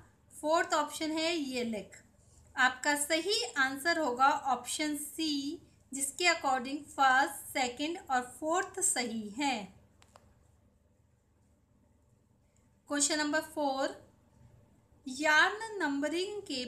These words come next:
प्रत्यक्ष सिस्टम निम्नलिखित हैं। ऑप्शन है कपास गिनती,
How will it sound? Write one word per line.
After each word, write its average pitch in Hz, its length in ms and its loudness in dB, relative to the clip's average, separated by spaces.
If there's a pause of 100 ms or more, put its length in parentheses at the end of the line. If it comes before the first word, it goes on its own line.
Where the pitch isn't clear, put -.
प्रत्यक्ष 359 500 -2 (100)
सिस्टम 294 500 -4
निम्नलिखित 311 760 -6 (100)
हैं। 269 440 -2 (460)
ऑप्शन 320 420 0
है 330 240 0 (220)
कपास 262 580 4
गिनती, 311 640 -6